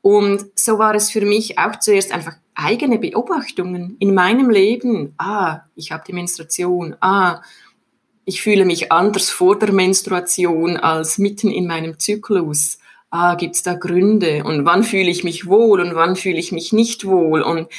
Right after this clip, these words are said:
ah, das wiederholt sich, das hat einen gewissen Ablauf und der ist fast jeden Monat gleich. Das fand ich absolut faszinierend. Und dann ungefähr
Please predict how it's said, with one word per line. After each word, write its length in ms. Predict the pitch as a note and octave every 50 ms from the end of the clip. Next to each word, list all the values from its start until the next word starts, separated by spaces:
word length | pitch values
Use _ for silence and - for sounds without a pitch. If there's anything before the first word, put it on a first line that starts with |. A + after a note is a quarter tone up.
| - - -
ah, 100 | - F#3+
das 180 | G#3+ G#3 G3 G3
wiederholt 640 | F#3+ G#3 G#3 A#3+ F3+ E3 F3 F3+ F#3 G#3 A#3+ A#3 -
sich, 180 | - A3 G#3
das 120 | - - G3+
hat 160 | A3+ - -
einen 200 | - F3 E3+ E3+
gewissen 460 | E3+ F3+ E3+ F#3 F#3+ - - E3+ -
Ablauf 600 | - - F3 F3 A#3 A3+ A3 F3 D3+ D#3 - -
und 120 | F3+ F3 -
der 100 | F#3+ F3
ist 180 | F3 - -
fast 320 | - - - A3+ - - -
jeden 240 | G3 G3 F#3+ F#3+
Monat 420 | F#3 F3 F3+ F3+ F3+ D#3+ D3+ - -
gleich. 600 | F#3 F3 F3 F#3 A#3+ C4 A#3 - - - - - - - - - - - -
Das 120 | - -
fand 200 | - F3+ E3+ C#3+
ich 180 | D3+ D#3 - -
absolut 540 | D#3 D3 D3 - - F3+ D#3+ D3+ D3 D3+ D3+
faszinierend. 960 | - - - D3+ - - - - F3 F3 E3 D#3+ E3 E3 E3 E3+ F3 F3 _ _ _ - - - - - - - _ _ _
Und 240 | _ - F3+ F3+ -
dann 180 | F3+ F3 F#3+ G3
ungefähr 720 | F#3+ F#3+ F#3+ G3+ G3 - F3+ E3+ E3 E3 D#3+ D3+ - -